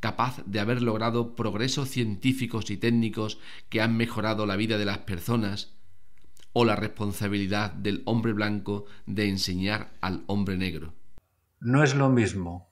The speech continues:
Speaker 2: colonialismo que imperialismo. El primero busca el control comercial,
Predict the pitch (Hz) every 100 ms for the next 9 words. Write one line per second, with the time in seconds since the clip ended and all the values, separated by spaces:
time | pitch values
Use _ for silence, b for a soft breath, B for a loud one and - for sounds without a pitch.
0 | _ _ _ - 123 120 117 120 107 123
1 | 139 147 143 139 - - - 113 107 104
2 | 98 104 85 85 87 - _ _ _ B
3 | B B B B B B B - 107 107
4 | 107 123 131 156 165 - 113 135 - 139
5 | 131 127 117 107 127 123 123 107 95 -
6 | 110 87